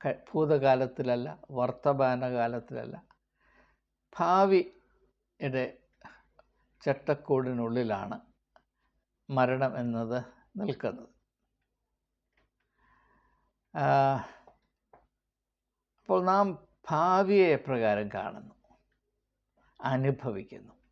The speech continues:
നാളിതുവരെ എങ്ങനെയാണ് അനുഭവിച്ചിട്ടുള്ളത്?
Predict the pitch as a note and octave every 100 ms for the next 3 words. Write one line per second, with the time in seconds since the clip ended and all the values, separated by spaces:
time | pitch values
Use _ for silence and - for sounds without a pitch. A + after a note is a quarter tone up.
0 | _ D#3 E3+ F#3+ E3+ C3 A2+ B2+ - -
1 | _ _ - D3+ D3+ C#3 A#2+ A#2+ A2+ A2+
2 | - A2 G#2+ G#2+ G2 - A2